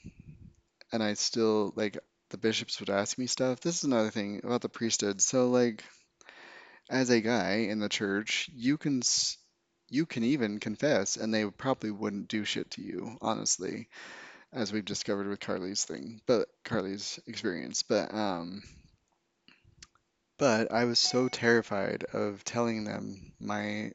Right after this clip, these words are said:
what was going on with me, of being gay, and of, like,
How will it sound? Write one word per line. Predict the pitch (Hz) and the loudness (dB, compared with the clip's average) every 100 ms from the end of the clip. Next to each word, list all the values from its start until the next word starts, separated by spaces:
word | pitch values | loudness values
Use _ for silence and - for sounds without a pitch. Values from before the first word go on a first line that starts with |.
| - | -8
what | 110 104 | -6 -4
was | 101 | -6
going | - 110 | -6 -4
on | 110 117 | 0 0
with | 107 - | -2 -6
me, | 110 110 104 92 _ - - - - - - _ - | -6 -6 -8 -12 _ -20 -20 -20 -20 -20 -20 _ -2
of | 104 | 2
being | 113 101 | 2 2
gay, | 107 113 101 101 107 95 | 4 4 6 4 4 4
and | 110 | 2
of, | 107 98 107 | 0 -2 -4
like, | 104 104 | -4 -4